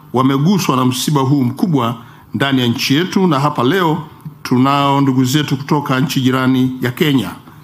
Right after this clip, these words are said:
Karibu sana magavana. Tumefurahi, tumefarijika kwa kutukimbilia. Mheshimiwa Rais, mara baada ya nchi kupata taarifa ya simanzi kuhusu kifo cha mpendwa wetu,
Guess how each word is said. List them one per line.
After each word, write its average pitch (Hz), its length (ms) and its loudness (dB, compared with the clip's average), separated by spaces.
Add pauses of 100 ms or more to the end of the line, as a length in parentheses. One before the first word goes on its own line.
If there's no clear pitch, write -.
(120)
Karibu 120 240 0
sana 123 460 0 (140)
magavana. 139 600 0 (680)
Tumefurahi, 135 680 0
tumefarijika 123 840 0 (160)
kwa 117 120 -2
kutukimbilia. 113 680 0 (1200)
Mheshimiwa 185 280 2
Rais, 220 260 0 (1120)
mara 196 460 0
baada 180 400 2
ya 160 160 -2
nchi 220 360 0
kupata 175 520 -2
taarifa 175 500 0
ya 147 80 2
simanzi 170 680 2
kuhusu 170 380 0
kifo - 360 -2
cha 123 140 -2
mpendwa 117 360 0
wetu, 139 400 0